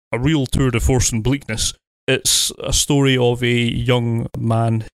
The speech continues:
He is deaf and mute. He has a sister who desperately needs a kidney transplant, and unfortunately he's fired from his job and no longer seems to be able to provide for his sister. He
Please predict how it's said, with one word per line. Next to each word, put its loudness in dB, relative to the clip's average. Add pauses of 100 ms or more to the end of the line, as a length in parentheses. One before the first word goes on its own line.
He 2
is 0 (440)
deaf 2
and -2 (120)
mute. 0 (340)
He 4 (260)
has 2
a -2
sister -2
who 4
desperately 0
needs -2
a -4
kidney -4
transplant, -4 (100)
and -2
unfortunately -4
he's -4
fired -2
from -4
his -6
job 0 (340)
and -2 (140)
no -4
longer -2
seems -6
to -16
be 0
able -2
to -6
provide 0
for -6
his -2
sister. -2
He -8